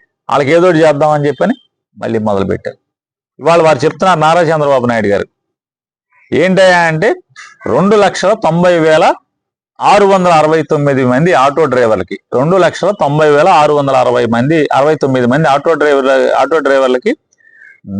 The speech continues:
నాలుగు వందల ముప్పై ఆరు కోట్ల రూపాయలు డబ్బులు వేసేసాం. అసలు ఎంతవరకు ఆటో డ్రైవర్లని గుర్తించి డబ్బులు వేసేటువంటి కార్యక్రమం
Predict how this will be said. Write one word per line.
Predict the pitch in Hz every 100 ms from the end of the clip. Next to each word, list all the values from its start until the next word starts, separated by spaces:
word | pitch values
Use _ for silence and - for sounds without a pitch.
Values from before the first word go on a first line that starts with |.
| 123
నాలుగు | 160 226 214
వందల | 214 190 180
ముప్పై | 160 170
ఆరు | 165 151 139
కోట్ల | 170 180 180 160
రూపాయలు | 151 143 113
డబ్బులు | 117 139
వేసేసాం. | 151 131 127 160 254 _ _ _ _ _ _ _ _ _ _ _ 233 - - - - - -
అసలు | 131 202
ఎంతవరకు | 202 220 220 208 196 139 - _ _ -
ఆటో | 139 190 220 220
డ్రైవర్లని | 196 214 208 208 202 202 180
గుర్తించి | 185 220 208 208
డబ్బులు | 190 190 180 208 214
వేసేటువంటి | 180 208 190 202 196 202 -
కార్యక్రమం | 202 208 202 208